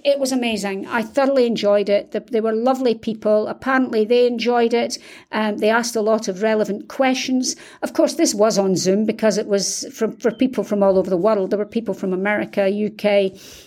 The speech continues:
I don't know where else, people, uh, you know, France, uh, places like that, all of whom are members of Sisters in Crime. And I, so that was that night. The next day, I got up,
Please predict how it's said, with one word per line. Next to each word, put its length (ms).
I 120
don't 200
know 80
where 200
else, 240
people, 420
uh, 340
you 140
know, 140
France, 600
uh, 300
places 460
like 200
that, 400
all 240
of 120
whom 180
are 80
members 420
of 240
Sisters 440
in 180
Crime. 460
And 440
I, 360
so 200
that 200
was 120
that 260
night. 400
The 80
next 360
day, 600
I 160
got 340
up, 280